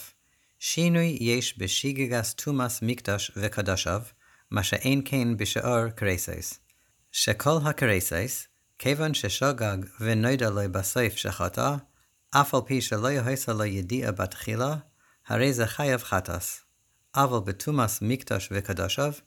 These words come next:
אינו מביא קרבן עולה וירד, עד שתהיה לו ידיעה לטומאה, וידיעה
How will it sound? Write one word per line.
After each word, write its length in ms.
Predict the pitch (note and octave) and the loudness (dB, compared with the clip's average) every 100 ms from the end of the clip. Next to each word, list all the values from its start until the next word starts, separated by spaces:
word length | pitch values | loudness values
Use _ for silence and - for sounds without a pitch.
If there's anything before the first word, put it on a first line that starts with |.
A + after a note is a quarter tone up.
| _ _ _ _ | _ _ _ _
אינו 240 | D3 D#3+ C#3+ | 0 2 2
מביא 280 | A#2+ B2+ A#2 | 2 0 -2
קרבן 320 | - C3 A#2 A2 | 0 0 0 0
עולה 300 | A#2 B2 A2+ | 0 2 0
וירד, 540 | G#2 G#2 B2 G#2+ A2 - _ - | 0 0 0 0 -4 -8 _ -4
עד 220 | C#3 - | -4 -2
שתהיה 480 | - - C3+ C3+ B2 | -8 -6 -2 0 2
לו 120 | A2 | 0
ידיעה 580 | G2+ G2 G2 C#3+ A#2+ A#2+ | 0 -2 0 0 2 2
לטומאה, 720 | G#2+ G2+ - A#2+ G#2+ A#2+ D#3 - _ _ - | 2 0 0 0 2 0 -2 -8 _ _ -8
וידיעה 680 | G#2 G#2+ G#2 G2+ C#3 B2+ | -2 0 0 0 2 2